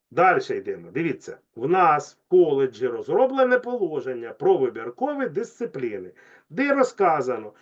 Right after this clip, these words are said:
що являється вибірковою дисципліною, як проводяться всі ці, е, організація роботи з вибірковими дисциплінами, ну і так далі. Це є у нас з вами ось таке ось положення. Да?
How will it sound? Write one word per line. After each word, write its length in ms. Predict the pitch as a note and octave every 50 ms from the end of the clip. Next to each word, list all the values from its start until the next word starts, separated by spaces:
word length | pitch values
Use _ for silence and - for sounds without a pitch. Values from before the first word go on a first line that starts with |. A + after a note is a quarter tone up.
| _ _ _
що 380 | _ - - - - B3+ C#4+ D4
являється 600 | C#4 C4+ B3+ B3 B3 B3 B3 A#3+ A#3 - A3+ A3+
вибірковою 640 | A3+ A#3+ G#3 A#3+ A#3 A3+ - A#3+ A#3+ A#3 A#3+ A#3 A3+
дисципліною, 1040 | G3 G3+ G#3 - - _ G3+ F#3+ - G3 F#3+ G3+ G#3 G3+ F#3+ F#3 F3+ F3 E3+ E3 - _ _ _ _ _ _ _ _ _
як 420 | E3 G#3+ A#3 B3 B3+ A#3+ A#3 -
проводяться 840 | - A3+ A#3 A#3 A3+ A#3 A#3+ A#3+ A#3 A#3 A3 - - - A3 G#3+ F#3+
всі 300 | - - - G#3+ G#3+ -
ці, 340 | - - G#3 G#3 G3+ F#3+ - - _ _ _ -
е, 240 | E3 E3 E3 E3+
організація 1080 | F3 F3 F3+ G3+ F#3+ G3 G#3 A3 G#3+ F#3 D#3+ G#3+ G#3+ G#3+ G#3 G#3+ - G#3 G#3 G3+ G3 G3
роботи 560 | G3+ G3 D#3+ F3+ G3+ G3+ F#3+ F#3+ F3+ F3+ D#3+
з 140 | C3+ - B2+
вибірковими 800 | D#3 F3+ E3 G3 F#3+ F#3+ - G3 G3+ G3+ G3 G3 F#3 F3+ F3+ E3
дисциплінами, 880 | E3+ E3+ - _ - F3+ D#3 - E3 F3 F3 E3+ E3 E3 D#3+ E3 F3+
ну 180 | A3 C#4 C#4+ B3+
і 60 | G3+
так 240 | - F3+ D#3+ B2 G#2
далі. 220 | G#2 F#2 F2+ - - _ _ _
Це 240 | _ G3+ A#3 B3 G3
є 220 | C#3 F3 G#3+ G3+
у 120 | E3+ C#3
нас 280 | B2 D3 F3 E3+ C3+ G#2
з 40 | A2
вами 320 | D3 E3+ E3 D#3 D3+ D3+ - _ - - _ -
ось 220 | E3+ F#3+ F#3 -
таке 380 | - C#3+ C3 - - E3 F3+ F#3+
ось 320 | F#3 - C3 C#3 C3+ -
положення. 800 | _ _ _ D3+ D#3 D3+ C3+ A#2 G2 - - F#2 E2 E2 E2+ E2+ G2
Да? 260 | - A3+ C4 C4 C4